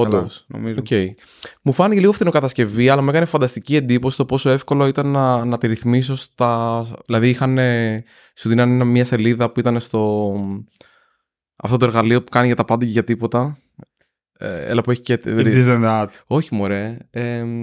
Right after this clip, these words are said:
Speaker 2: ένα που είναι για σημειώσεις, είναι για task management, είναι
Speaker 1: Evernote.
Speaker 2: Όχι, όχι, όχι, όχι. Ένα το, που είναι τώρα
Speaker 1: Notion.
Speaker 2: μόδας. Μπράβο. Που
Speaker 1: Οκ.
Speaker 2: το, το Notion είναι στο μυαλό μου, να ξέρεις, κάνει,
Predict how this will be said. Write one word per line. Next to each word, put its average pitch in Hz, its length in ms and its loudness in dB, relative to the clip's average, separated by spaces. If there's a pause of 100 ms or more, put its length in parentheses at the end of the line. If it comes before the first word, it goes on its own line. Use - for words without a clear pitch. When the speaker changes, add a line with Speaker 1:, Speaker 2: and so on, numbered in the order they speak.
(140)
Speaker 2:
ένα 147 260 0
που 143 160 2
είναι 147 140 4
για 143 140 0
σημειώσεις, 131 720 0
είναι 135 160 0
για 123 180 0
task 117 260 -8
management, 127 420 -2
είναι 135 140 2
Speaker 1:
Evernote. 117 340 -2 (380)
Speaker 2:
Όχι, 156 340 -2
όχι, 160 160 -6
όχι, 151 140 -10
όχι. 143 200 -8
Ένα 139 140 -2
το, 135 180 -2
που - 100 -6
είναι 143 120 0
τώρα 143 280 2
Speaker 1:
Notion. 139 60 0
Speaker 2:
μόδας. 127 420 -2
Μπράβο. 110 440 0 (800)
Που 123 140 -6
Speaker 1:
Οκ. 117 320 -2 (480)
Speaker 2:
το, 120 180 -2
το 120 180 -2
Notion 131 100 -2
είναι 139 160 -4
στο 139 120 -8
μυαλό 123 200 2
μου, 131 60 0
να 131 80 0
ξέρεις, 127 240 -4
κάνει, 139 500 -2